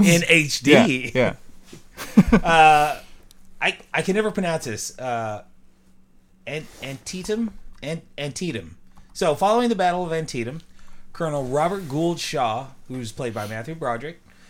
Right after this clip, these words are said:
Speaker 1: is offered command of the United States for the first all-African-American regiment, the fifty-fourth Massachusetts Volunteer Infantry,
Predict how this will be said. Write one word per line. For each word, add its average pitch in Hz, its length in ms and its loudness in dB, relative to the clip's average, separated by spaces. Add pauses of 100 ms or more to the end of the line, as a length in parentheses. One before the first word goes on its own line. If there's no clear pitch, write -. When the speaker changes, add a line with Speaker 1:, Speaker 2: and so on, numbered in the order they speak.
(180)
Speaker 1:
is 139 160 -6
offered 139 260 -4
command 151 300 -6
of 131 60 -8
the 131 60 -6
United 143 320 -6
States 165 360 -10
for - 100 -14
the 113 80 -8
first 170 340 -8 (160)
all-African-American 165 1500 -2
regiment, 147 420 -8
the 113 60 -12
fifty-fourth - 600 -8
Massachusetts 143 760 -10
Volunteer 147 640 -6
Infantry, 104 480 -14